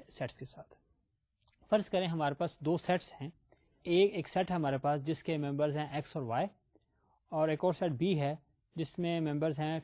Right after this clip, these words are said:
ٹو، فور and سکس۔ اگر ہم ان کا لیں کارٹیشن پروڈکٹس، کارٹیشن پروڈکٹ کا آپ کو اندازہ ہوگا، لیکن جن کو نہیں ہے وہ یہ ہے کہ اگر آپ دو سیٹس کا کارٹیشن پروڈکٹ لیں تو وہ بھی ایک سیٹ ہوگا، ٹھیک ہے،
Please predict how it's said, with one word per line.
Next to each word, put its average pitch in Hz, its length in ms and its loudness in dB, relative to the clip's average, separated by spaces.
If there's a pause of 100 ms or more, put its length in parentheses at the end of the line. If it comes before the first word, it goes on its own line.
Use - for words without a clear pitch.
ٹو، 175 300 2 (220)
فور 147 260 2 (120)
and 135 140 -6
سکس۔ - 480 -12 (800)
اگر 208 280 6
ہم 240 220 6
ان 202 140 0
کا 196 140 4
لیں 180 300 0
کارٹیشن 160 440 2
پروڈکٹس، 117 520 -4 (1120)
کارٹیشن 180 380 4
پروڈکٹ 190 320 2
کا 196 60 4
آپ 180 80 2
کو 190 80 -2
اندازہ 151 260 2
ہوگا، 160 340 4
لیکن 160 220 -2
جن 156 140 -2
کو 156 100 -4
نہیں 165 320 0
ہے 165 60 0
وہ 143 160 0
یہ 160 140 4
ہے 139 140 2 (520)
کہ 190 180 4
اگر 175 240 6
آپ 214 100 8
دو 160 240 6
سیٹس 196 340 2
کا 190 160 4
کارٹیشن 165 520 0
پروڈکٹ 156 340 0
لیں 131 200 0 (580)
تو 185 180 2
وہ 208 160 10
بھی 208 140 2
ایک 180 200 2
سیٹ 147 280 0
ہوگا، 107 240 -8 (640)
ٹھیک - 180 -10
ہے، 202 40 -2